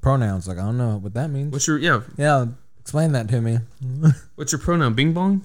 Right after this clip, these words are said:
Speaker 1: Yeah,
Speaker 2: When we
Speaker 1: that's
Speaker 2: call
Speaker 1: what
Speaker 2: you
Speaker 1: I
Speaker 2: Bing
Speaker 1: said.
Speaker 2: Bong, I'll do that.
Speaker 1: I was talking about honking a nose. I said, "I'll do that." <laughs> Whatever.
Speaker 2: Whatever. I don't, I don't have a problem calling anybody anything, but you can't get offended. Like, especially, like, really, this came, this has gained popularity in what, the past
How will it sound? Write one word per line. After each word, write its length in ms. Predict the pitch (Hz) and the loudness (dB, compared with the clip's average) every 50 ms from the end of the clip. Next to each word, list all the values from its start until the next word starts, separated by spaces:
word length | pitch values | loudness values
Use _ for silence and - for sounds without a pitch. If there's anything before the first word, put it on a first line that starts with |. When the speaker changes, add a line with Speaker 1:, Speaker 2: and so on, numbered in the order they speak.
| - - - | -6 -4 0
Speaker 1:
Yeah, 160 | 123 - - | 2 2 4
Speaker 2:
When 100 | 147 156 | 4 4
we 0 | |
Speaker 1:
that's 80 | 156 160 | 4 4
Speaker 2:
call 80 | 170 170 | 4 4
Speaker 1:
what 60 | 170 | 6
Speaker 2:
you 40 | 170 | 6
Speaker 1:
I 20 | 160 | 6
Speaker 2:
Bing 100 | 165 175 | 6 6
Speaker 1:
said. 80 | - | 6
Speaker 2:
Bong, 240 | - 202 202 202 190 | 4 4 4 4 2
I'll 100 | 156 160 | 2 0
do 140 | 156 175 185 | 0 0 0
that. 220 | 175 165 156 - - | 0 -2 -4 -6 -6
Speaker 1:
I 80 | 98 101 | -4 -4
was 220 | 107 110 104 107 101 | -2 -2 -4 -6 -6
talking 280 | 95 - 139 120 117 113 | -2 0 2 2 2 0
about 220 | 110 110 110 101 | -2 -2 -2 -2
honking 360 | 98 113 117 113 - 131 110 | -2 -2 -2 -2 -2 -2 -2
a 40 | 104 | -2
nose. 420 | 98 98 104 117 127 120 107 101 104 | -2 -2 -2 0 0 -2 -2 -2 -4
I 60 | 101 | -4
said, 180 | 95 - 87 | -6 -6 -8
"I'll 100 | 82 92 | -6 -6
do 160 | 117 135 127 113 | -6 -4 -4 -2
that." 160 | 117 147 165 | -2 0 2
<laughs> 320 | 147 170 165 151 127 - - | 4 6 6 6 4 2 0
Whatever. 0 | |
Speaker 2:
Whatever. 520 | 120 123 131 139 139 135 135 131 139 139 - - - - - - - - - - - - - - - - | 0 0 0 2 2 0 0 0 -2 -4 -6 -12 -18 -20 -20 -20 -20 -20 -20 -20 -20 -20 -20 -18 -8 -4
I 100 | 123 170 | -2 -2
don't, 100 | 170 104 | -2 -4
I 40 | 131 | -4
don't 100 | 151 185 | -4 -4
have 100 | 202 185 | -4 -6
a 20 | - | -6
problem 240 | - 165 156 139 | -8 -8 -8 -6
calling 180 | 127 165 156 151 | -6 -6 -6 -6
anybody 240 | 151 139 123 120 131 | -4 -4 -4 -4 -4
anything, 200 | 160 151 135 120 | -4 -6 -6 -4
but 80 | 113 113 | -4 -4
you 100 | 117 123 | -4 -6
can't 220 | - 170 160 139 | -6 -8 -8 -6
get 100 | 147 139 | -6 -8
offended. 380 | 123 - - - 151 147 - 131 | -8 -8 -8 -8 -10 -8 -8 -6
Like, 180 | 127 123 110 - - - - - - | -8 -8 -8 -10 -16 -20 -20 -16 -12
especially, 480 | - 123 - - - - - 170 131 117 | -12 -10 -6 -6 -6 -6 -4 -6 -6 -6
like, 100 | - 117 | -4 -2
really, 180 | 143 180 185 170 | 2 2 4 4
this 180 | 147 156 156 - | 4 2 0 0
came, 320 | - 160 151 147 139 - - | 0 0 0 0 -2 -4 -4
this 220 | 135 151 151 - | -2 -2 0 0
has 320 | 165 147 127 120 120 - - - - - - - - - - | 0 0 0 -2 -4 -6 -10 -16 -20 -20 -20 -20 -20 -10 -4
gained 240 | 131 135 135 139 123 | 0 2 2 2 4
popularity 640 | - 135 127 123 127 120 117 117 117 117 113 113 113 | 2 2 2 2 0 -2 0 2 2 2 2 2 0
in 140 | 110 107 104 | 0 0 -2
what, 200 | 98 87 67 - | -2 -4 -6 -8
the 60 | - | -4
past 600 | - 120 123 117 113 113 107 - - - - - | 0 2 4 4 4 4 4 2 0 -2 -2 -6